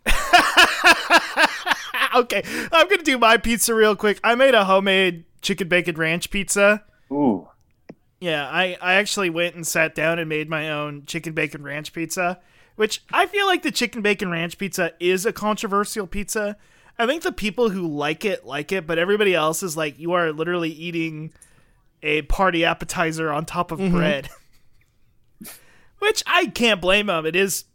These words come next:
Speaker 1: bad for you, but
Speaker 2: Well,
Speaker 1: you know what?
Speaker 2: can I ask how you did the, uh, the toppings? Are you, how, how granular are you getting? Are you making your own sauce?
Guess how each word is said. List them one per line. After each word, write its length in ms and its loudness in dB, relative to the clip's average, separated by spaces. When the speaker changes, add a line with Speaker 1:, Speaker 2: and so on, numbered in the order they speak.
Speaker 1:
bad 300 0
for 120 -20
you, 240 -14
but 220 -14
Speaker 2:
Well, 120 -8
Speaker 1:
you 140 -6
know 120 6
what? 200 6
Speaker 2:
can 120 -16
I 80 -4
ask 140 -8
how 200 0
you 180 -4
did 400 -6
the, 260 -8
uh, 280 -8
the 80 -12
toppings? 480 -2
Are 80 -4
you, 400 -2
how, 180 -4
how 140 0
granular 540 -6
are 80 -18
you 100 -20
getting? 220 -20
Are 40 -20
you 120 2
making 340 2
your 160 -4
own 140 -10
sauce? 520 -4